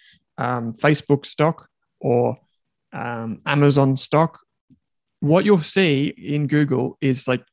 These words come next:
you'll see the ticker code. That's that thing that identifies which share it is. So in Facebook's case, it'd be F B. In Amazon's case, it would be A Z, uh, A M Z N for Amazon.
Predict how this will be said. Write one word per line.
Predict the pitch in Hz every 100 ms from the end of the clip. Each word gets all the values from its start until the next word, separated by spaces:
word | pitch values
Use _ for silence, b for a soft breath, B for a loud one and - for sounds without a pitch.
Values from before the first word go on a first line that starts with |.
| _
you'll | - 139
see | 175
the | 151
ticker | - 175 196
code. | 190 185 208 202
That's | 160 170
that | - 147 - _ _ _ _ -
thing | 175 160 156
that | 143
identifies | 131 123 139 135 - 123 123
which | 143
share | - - 135 151
it |
is. | 202 196
So | 135 123
in | 123
Facebook's | - 147 - 143
case, | - 131 131
it'd | 117
be | 127 -
F | 139 - _
B. | 139 190 214 202 b b b _
In | 147
Amazon's | 151 147 147 131
case, | - 127 127 -
it | 127
would | 123
be | 123 120 -
A | 131 127 135
Z, | 127 120 - _ _ -
uh, | 117
A | 139 156
M | - 131 127
Z | 127
N | 117 143 208 196 _
for | -
Amazon. | 139 190 214